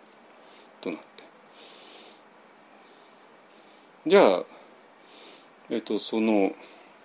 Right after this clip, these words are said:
一体どういうことなのっていうあたりをね、えー、今日は徹底的に、あの、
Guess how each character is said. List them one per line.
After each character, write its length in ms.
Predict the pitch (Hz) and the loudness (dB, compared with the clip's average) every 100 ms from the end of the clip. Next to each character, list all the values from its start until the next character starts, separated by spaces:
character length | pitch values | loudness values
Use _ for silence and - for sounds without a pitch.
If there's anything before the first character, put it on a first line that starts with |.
| - - - - - - - | -20 -20 -20 -20 -20 -20 -14
一 140 | 113 104 | -10 -6
体 160 | 95 | -6
ど 140 | - 127 | -2 0
う 20 | |
い 20 | |
う 40 | 139 | 0
こ 100 | 95 | -4
と 80 | 82 | -8
な 160 | 87 | -14
の 80 | 113 | -14
っ 40 | 110 | -12
て 180 | - | -4
い 60 | 104 | -2
う 100 | 101 131 | -2 -2
あ 80 | |
た 160 | - 120 | 0 0
り 120 | 71 | 0
を 80 | 76 | -8
ね、 140 | 104 - - - - - - | -10 -10 -16 -14 -16 -14 -6
え 220 | 101 90 | -4 -4
ー、 40 | 85 | -4
今 200 | - 101 | 0 2
日 60 | 82 | 0
は 40 | |
徹 180 | 78 87 - | -6 -12 -8
底 240 | 92 82 | -6 -6
的 320 | - - - 127 | -8 -14 -6 -2
に、 320 | 180 95 90 - - - - - - 92 | 2 2 0 -14 -20 -20 -20 -20 -14 -10
あ 160 | 85 | -10
の、 340 | 80 80 78 | -10 -12 -12